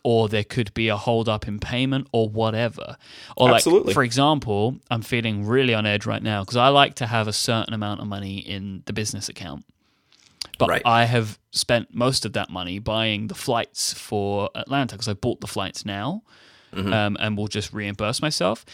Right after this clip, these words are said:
Speaker 1: So again,
Speaker 2: Mm-hmm.
Speaker 1: there's still money in the business, and I have savings in the business as well, so I'm fine.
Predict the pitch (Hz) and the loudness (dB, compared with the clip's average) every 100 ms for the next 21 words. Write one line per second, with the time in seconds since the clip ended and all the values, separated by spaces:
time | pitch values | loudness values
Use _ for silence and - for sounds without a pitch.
0 | - - 147 131 151 95 101 117 113 - | -16 0 2 4 4 2 -2 0 0 2
1 | 151 131 160 127 104 101 139 120 98 - | 2 2 2 0 -2 -2 -2 -2 -8 -8
2 | - 110 104 107 - 143 113 110 101 104 | -6 -6 -4 -2 0 0 0 -2 -2 -4
3 | 101 107 - 101 104 107 110 98 - 104 | -4 -8 -8 -8 -4 -2 -2 -4 -4 -4
4 | 95 151 123 95 | 0 2 2 0